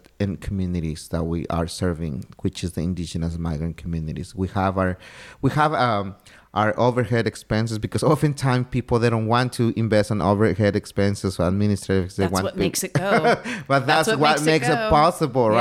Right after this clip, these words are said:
Speaker 1: right?
Speaker 2: yeah.
Speaker 1: So we are right now in Oxnard. We have our office there. We have in Santa Maria for the last four or five years. We're being in Santa Maria. We're looking into San Luis Obispo County. I'm not sure if it's gonna be here in San Luis
Speaker 2: No,
Speaker 1: Obispo.
Speaker 2: no, but in the county,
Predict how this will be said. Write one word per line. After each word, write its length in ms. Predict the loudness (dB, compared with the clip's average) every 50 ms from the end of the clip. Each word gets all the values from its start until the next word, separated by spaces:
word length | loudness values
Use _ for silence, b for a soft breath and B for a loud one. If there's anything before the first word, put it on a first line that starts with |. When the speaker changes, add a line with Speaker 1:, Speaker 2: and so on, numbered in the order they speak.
| 6
Speaker 1:
right? 200 | 4 4 2 0 -4 -10 -12 -8
Speaker 2:
yeah. 200 | -6 -4 -4 -4
Speaker 1:
So 220 | 0 2 2 4
we 180 | 4 4 2 4
are 220 | 4 4 4 4
right 180 | 4 4 2 2
now 260 | 2 2 2 2 2
in 380 | 2 0 0 2 0 0 -2 -2 0
Oxnard. 480 | 2 2 2 0 -2 -4 -2 0 0 0
We 100 | 0 0
have 200 | 0 0 0 2
our 160 | 2 2 2 2
office 360 | 2 2 0 0 -2 -2 0
there. 160 | 2 2 2
We 120 | 2 2 0
have 260 | -2 -2 -2 -2 -2
in 80 | -2 -2
Santa 320 | -2 -4 -2 -2 0 0
Maria 340 | 2 2 2 4 2 2 2
for 180 | 0 -2 -2
the 120 | 0 0 2
last 360 | 2 2 0 0 -2 -4 -8
four 240 | -6 0 2 2 2
or 40 | 2
five 400 | 0 -2 -2 0 0 0 0 -2
years. 260 | -2 0 0 0 0
We're 200 | 0 0 0 0
being 180 | 0 -2 -2 -2
in 100 | -2 -2
Santa 300 | -2 -4 -4 -4 -4 -4
Maria. 480 | -4 -4 -2 -2 -2 -2 -4 -4 -6 B B B B B B B -4
We're 80 | -2 0
looking 340 | 0 0 -2 -2 -6 -6 -4
into 240 | -4 -4 -4 -4 -6
San 180 | -6 -4 -2 -2
Luis 180 | -2 -2 -2
Obispo 380 | -4 -4 -4 -6 -6 -8 -12 -10
County. 380 | -8 -6 -6 -4 -4 -2 -2 -2
I'm 160 | -2 -2 0
not 160 | 0 0 -2
sure 160 | 0 0 2
if 160 | 2 2 2 0
it's 100 | -2 0
gonna 200 | 0 0 0 0
be 100 | 0 0
here 260 | -2 0 0 2 2
in 120 | 2 2 0
San 160 | 0 2 2
Luis 160 | 4 4 4
Speaker 2:
No, 80 | 2 2
Speaker 1:
Obispo. 180 | 4 4 4 4
Speaker 2:
no, 60 | 2
but 240 | 2 2 2 2 2
in 160 | 0 0 0 0
the 60 | -2
county, 360 | -4 -4 -4 -2 -2 -2 -4